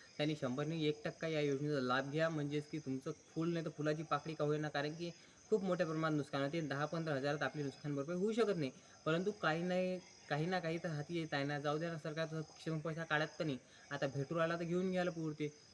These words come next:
त्यात काय विषय आहे मोठी गोष्ट. आपलं नुकसान झालं तर काही नाही तर काही आपल्याला आधार तर होतो, कारण की पुरं नुकसान झाल्यापेक्षा अर्धं नुकसान झालेलं बरं, आपल्याला अर्ध्याची भरपाई नाही करत म्हणा ते, परंतु असो. परंतु आता जर का तुम्हाला व्हिडिओ आवडला आहे तर लाईक करायचं पा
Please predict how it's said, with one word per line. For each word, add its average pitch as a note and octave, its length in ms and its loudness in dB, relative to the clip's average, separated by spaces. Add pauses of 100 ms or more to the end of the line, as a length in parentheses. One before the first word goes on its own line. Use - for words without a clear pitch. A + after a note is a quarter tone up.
त्यात D3+ 120 2 (120)
काय F3 100 -2
विषय E3 300 -2
आहे D#3+ 120 2
मोठी D#3+ 260 -2
गोष्ट. D#3 200 -2
आपलं D#3+ 340 -2
नुकसान D#3+ 340 -2
झालं D#3+ 180 0
तर E3+ 200 -4 (100)
काही D#3+ 260 0
नाही F#3+ 160 -2
तर F#3+ 60 -4
काही F3+ 180 0
आपल्याला F3+ 300 0
आधार D3 360 2
तर F#3 40 2
होतो, D#3+ 320 4 (440)
कारण E3 200 2
की G3 120 2
पुरं G#3 440 4
नुकसान G3 340 0
झाल्यापेक्षा F3+ 360 0
अर्धं F3 200 -2
नुकसान F3 280 -4
झालेलं E3 300 -2
बरं, D#3+ 180 -4 (200)
आपल्याला D#3 340 2
अर्ध्याची F3 340 0
भरपाई D#3 300 0
नाही D3 120 2
करत C3+ 200 -4
म्हणा C3+ 160 -2
ते, D#3+ 140 -6 (380)
परंतु F#3+ 300 2
असो. E3 300 2 (240)
परंतु E3 340 0
आता E3 320 0
जर D3+ 160 -2
का E3+ 80 -4
तुम्हाला D#3+ 280 0
व्हिडिओ C#3+ 240 2
आवडला D#3+ 260 2
आहे F3 120 -2
तर F3+ 60 -2
लाईक D#3+ 180 -6 (100)
करायचं F3+ 440 -2 (160)
पा G3 80 0